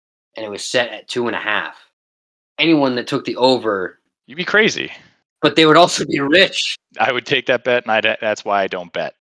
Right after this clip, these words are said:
Speaker 2: I, I mean, you have to work hard to make, to make that many errors. And he, by the way, he is a good fielder, unless I'm pitching.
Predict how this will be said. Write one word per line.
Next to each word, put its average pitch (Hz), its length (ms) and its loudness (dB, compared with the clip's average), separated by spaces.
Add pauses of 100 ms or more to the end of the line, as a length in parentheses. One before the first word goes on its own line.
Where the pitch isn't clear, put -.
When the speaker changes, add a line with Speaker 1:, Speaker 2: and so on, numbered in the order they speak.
(720)
Speaker 2:
I, 90 260 -6
I 117 100 -6
mean, 123 220 -10
you 127 200 -4
have 143 120 -2
to 151 80 -10
work 151 200 -6
hard 156 240 0
to 131 100 -14
make, 98 300 -10 (460)
to 110 60 -20
make 98 200 -10
that 92 160 -4
many 92 200 -10
errors. 85 420 -10 (120)
And 110 340 -2 (680)
he, 170 300 -4
by 147 200 0
the 147 80 -2
way, 151 120 2
he 139 200 -2
is 135 120 -2
a 123 120 0
good 110 240 -6
fielder, 104 460 -8 (760)
unless 104 440 0
I'm 95 240 -2
pitching. - 400 -10